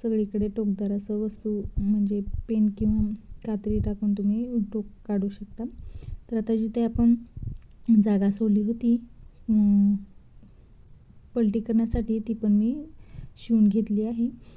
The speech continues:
तर आता आपण खालच्या साईडचा घेरा जो आहे तो, अं, अस्तरला जोडून घेऊया. तर आपण जसं,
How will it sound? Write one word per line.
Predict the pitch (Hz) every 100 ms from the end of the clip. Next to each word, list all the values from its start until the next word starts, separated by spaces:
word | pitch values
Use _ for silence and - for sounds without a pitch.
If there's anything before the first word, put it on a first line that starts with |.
| - -
तर | 220
आता | 220
आपण | 214 247 277
खालच्या | - 226 226 226 220 220 214
साईडचा | - 233 202 226 214
घेरा | 196 226 220
जो | 208 220 214
आहे | 226 233 226 208
तो, | - 254 - - - -
अं, | 208 208 208 202
अस्तरला | 214 - 214 202 208
जोडून | 233 214 202
घेऊया. | 202 220 196 - - - - - - - - - - - - - - - - - - - - - - - - - - - - - - - - - - - - - - - 240
तर | 233
आपण | 220 226 220
जसं, | 233 226 226